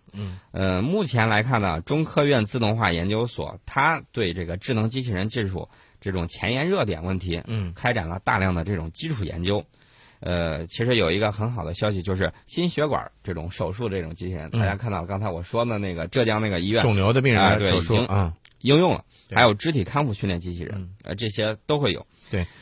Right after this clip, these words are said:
Speaker 2: 呃，距离走到千家万户呢，服务各行各业还是有一定距离的。
Speaker 1: 嗯。
Speaker 2: 刚才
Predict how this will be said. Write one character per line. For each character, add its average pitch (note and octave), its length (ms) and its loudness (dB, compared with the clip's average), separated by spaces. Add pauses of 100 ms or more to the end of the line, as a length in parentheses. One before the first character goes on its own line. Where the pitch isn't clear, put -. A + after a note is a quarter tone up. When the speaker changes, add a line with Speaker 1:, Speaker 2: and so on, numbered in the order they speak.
(160)
Speaker 2:
呃， F2+ 320 0
距 E3 180 -2
离 E3 220 4 (220)
走 F#2 180 -2
到 F#2 140 2
千 F#3 200 2
家 F#3 160 4
万 E3+ 200 6
户 C3+ 160 -2
呢， F2 160 -2
服 D#3+ 600 -4
务 B2+ 120 -2
各 B2+ 240 -2
行 A2+ 160 2
各 C3 160 2
业 G2+ 160 8
还 A2 320 0
是 E3+ 160 2
有 F#2+ 180 4
一 F2+ 80 0
定 C3 180 2
距 A#2 140 -4
离 E2+ 120 0
的。 E2+ 180 -2
Speaker 1:
嗯。 A#2 80 -6
Speaker 2:
刚 C#3 160 0
才 C3 280 0